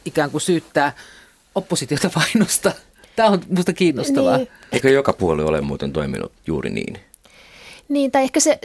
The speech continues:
Speaker 3: Tiukilla
Speaker 2: niinku
Speaker 3: ajettuna.
Speaker 2: Joo, mutta että sa-, sananvapaustaistelut on ollut niinku erityyppisiä eri aikoina, että
Speaker 3: Niin, ennen sosiaalista mediaa ainakin,
Speaker 2: Mm.
Speaker 3: niin. Mutta eikö se taistelu pitäisi käydä niillä samoilla sivuilla, missä näitä väitteitä väitetään ja se kupla
Speaker 2: Mm.
Speaker 3: kasvaa?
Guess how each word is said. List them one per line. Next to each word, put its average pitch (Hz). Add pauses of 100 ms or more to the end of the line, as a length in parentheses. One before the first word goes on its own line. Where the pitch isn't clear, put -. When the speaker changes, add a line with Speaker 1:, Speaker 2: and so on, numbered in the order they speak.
(100)
Speaker 3:
Tiukilla 120
Speaker 2:
niinku -
Speaker 3:
ajettuna. -
Speaker 2:
Joo, 277
mutta 269
että 269
sa-, 269
sananvapaustaistelut 240
on 185
ollut 196
niinku 185
erityyppisiä 208
eri 175
aikoina, -
että -
Speaker 3:
Niin, 92
ennen 85
sosiaalista 82
mediaa 55
ainakin, -
Speaker 2:
Mm. -
Speaker 3:
niin. - (1080)
Mutta -
eikö 117
se 92
taistelu 107
pitäisi 92
käydä 98
niillä 90
samoilla 92
sivuilla, 87
missä 82
näitä 80
väitteitä 80
väitetään 78
ja 69
se 76
kupla 247
Speaker 2:
Mm. 214
Speaker 3:
kasvaa? -